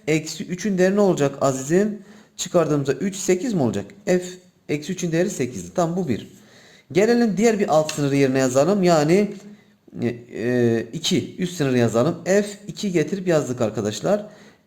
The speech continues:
İkinin karesi artı iki çarpı iki artı beş. Bu da nedir azizim? Dört artı dört artı beş olacak. Yani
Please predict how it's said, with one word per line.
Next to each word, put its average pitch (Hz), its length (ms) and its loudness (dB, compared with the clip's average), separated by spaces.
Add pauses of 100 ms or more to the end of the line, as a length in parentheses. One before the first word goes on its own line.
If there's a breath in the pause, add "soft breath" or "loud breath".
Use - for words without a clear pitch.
İkinin 156 720 0
karesi 151 840 0 (140)
artı 123 640 0
iki 190 340 -8
çarpı 123 500 0
iki - 460 -6
artı 131 400 -2
beş. 92 280 -4 (640 soft breath)
Bu 160 180 -2
da 175 100 4
nedir 156 360 2
azizim? 139 580 0
Dört 160 420 2
artı 110 560 -2
dört - 240 0 (160)
artı 135 680 0
beş 143 320 0
olacak. 107 560 -2 (380 loud breath)
Yani 165 800 2